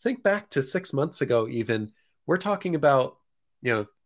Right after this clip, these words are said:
putting Stefan in because he can do that. And Matt Turner put on a show. Like, he had Arsenal D N A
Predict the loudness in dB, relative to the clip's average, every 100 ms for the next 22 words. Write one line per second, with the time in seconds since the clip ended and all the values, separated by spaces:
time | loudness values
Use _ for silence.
0 | _ _ _ _ 0 0 0 0 0 0
1 | -2 -4 -4 -6 -2 -2 -2 -6 -6 -4
2 | -2 0 0 -2 -8 _ _ _ _ 0
3 | 2 2 0 -4 -2 -4 -4 -4 -2 -4
4 | -2 2 2 2 -2 -4 -6 _ _ -6
5 | 4 4 4 0 0 0 2 0 2 2
6 | 2 0 0 -2